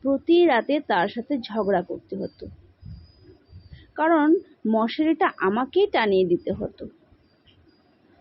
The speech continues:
হঠাৎ এক মধ্যরাতে আমার কানের কাছে তার মুখ এনে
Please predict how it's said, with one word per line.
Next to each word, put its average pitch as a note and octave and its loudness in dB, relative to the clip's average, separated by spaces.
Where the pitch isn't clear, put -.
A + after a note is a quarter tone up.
হঠাৎ F4+ 0
এক C#4+ 0
মধ্যরাতে G#3 0
আমার G3+ -2
কানের G3+ -2
কাছে B3+ -4
তার G3+ -2
মুখ G3+ -2
এনে A#3 -2